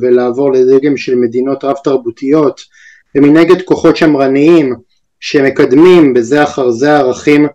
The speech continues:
אה, לאומיים, ויהיו שיגידו גם אנטי דמוקרטיים. כדי להבין עד כמה המציאות הזאת מורכבת, אני גאה להציג בפודקאסט שלי עיתונאי מוערך. הוא עיתונאי, פרשן, חדשות וסופר ישראלי,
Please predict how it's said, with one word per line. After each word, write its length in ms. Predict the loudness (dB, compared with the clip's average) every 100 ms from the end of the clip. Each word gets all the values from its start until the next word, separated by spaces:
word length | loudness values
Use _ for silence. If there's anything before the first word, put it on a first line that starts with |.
| _ _ _ _
אה, 120 | 0 2
לאומיים, 800 | 4 4 4 2 2 2 0 -4 -10
ויהיו 240 | -2 0 0
שיגידו 500 | 0 0 0 -2 0
גם 200 | 0 0
אנטי 220 | 0 0
דמוקרטיים. 840 | 0 -2 -4 0 0 2 0 0 -4 _ _ _ _ _ _
כדי 260 | -2 2 4
להבין 460 | 4 4 2 2 2
עד 120 | 0
כמה 280 | 0 2 2
המציאות 540 | 0 -4 -4 -2 0
הזאת 320 | 0 2 0 -4 _ _ -8
מורכבת, 760 | -2 0 2 2 2 2 -2 -2
אני 180 | -4
גאה 160 | 0 0
להציג 440 | 0 -2 -2 -2
בפודקאסט 500 | -2 0 -2 0 -4
שלי 360 | 0 2 4 2 _ _ -14
עיתונאי 400 | -4 -2 0 2
מוערך. 760 | 2 2 2 2 0 -4 -18 _ _ _ _ _ _ _
הוא 120 | -2
עיתונאי, 760 | -2 0 0 2 2 2 2 0
פרשן, 640 | -4 -6 0 2 4 2 -2
חדשות 580 | -4 -4 -4 0 0 2
וסופר 480 | -2 -2 -4 0 0
ישראלי, 720 | -2 -4 -4 0 2 2 2